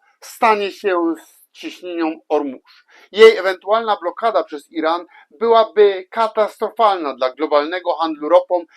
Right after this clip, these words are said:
i oznaczałaby eksplozję jej cen. Jak rynki zachowały się, zanim doszło do ataku? Zanim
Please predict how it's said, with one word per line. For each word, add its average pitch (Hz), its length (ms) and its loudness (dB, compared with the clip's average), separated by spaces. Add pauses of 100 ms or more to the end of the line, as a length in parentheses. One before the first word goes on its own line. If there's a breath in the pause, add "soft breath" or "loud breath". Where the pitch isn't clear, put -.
(140 soft breath)
i 240 100 0
oznaczałaby 208 680 2
eksplozję 170 720 -4
jej 151 160 -4
cen. 123 360 -4
Jak 254 340 4
rynki 226 400 -2
zachowały 185 580 2
się, 190 400 -6
zanim 185 580 -2
doszło 180 440 -2
do 143 160 -4
ataku? - 400 -8 (580)
Zanim 240 500 -2